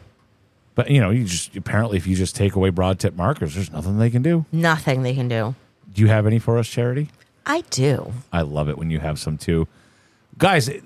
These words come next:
Speaker 1: keep these coming in. Info at case watch podcast dot com, six oh three, two one two, forty six hundred, or just send them to the show on Facebook. We love these. These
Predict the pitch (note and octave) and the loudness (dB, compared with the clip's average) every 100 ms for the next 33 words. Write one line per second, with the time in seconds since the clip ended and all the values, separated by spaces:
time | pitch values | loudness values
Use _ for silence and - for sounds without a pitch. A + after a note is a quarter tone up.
0 | - - E3+ G3+ B3 A3 - F#3 F3 C3+ | -16 0 2 2 0 0 0 2 2 2
1 | F#2 A#2+ C3 F3 F3 B2+ C3+ - C3+ - | 2 0 2 0 0 0 0 2 0 0
2 | A2+ A2+ G#2+ A2 G#2+ - G#2 G2+ B2+ - | 0 0 0 0 0 -4 -4 0 0 0
3 | G#2+ F#2+ G2 - - C#3 G3 E3 C3+ A#2+ | 0 0 -2 -6 -4 0 0 0 2 0
4 | - A#2+ A#2+ C#3+ - G#2 A#2+ - - F#2 | 0 -2 0 -2 0 0 0 -4 -2 0
5 | A2 F3 E3+ B2+ G2+ G#2 B2 - _ _ | 2 0 0 2 4 2 0 -10 _ _
6 | _ _ B2 C#3+ D3+ - C#3+ C3+ C3 B2 | _ _ 2 2 2 2 2 2 2 2
7 | - C#3+ C3 A#2 A2 A2 A2+ B2 C#3 F2+ | 2 2 2 2 2 0 0 0 0 -2
8 | E2+ - _ _ - C3 C3 C#3 E2 D#2+ | -6 -8 _ _ 0 2 4 2 -2 0
9 | - D3 C#3+ | 2 2 0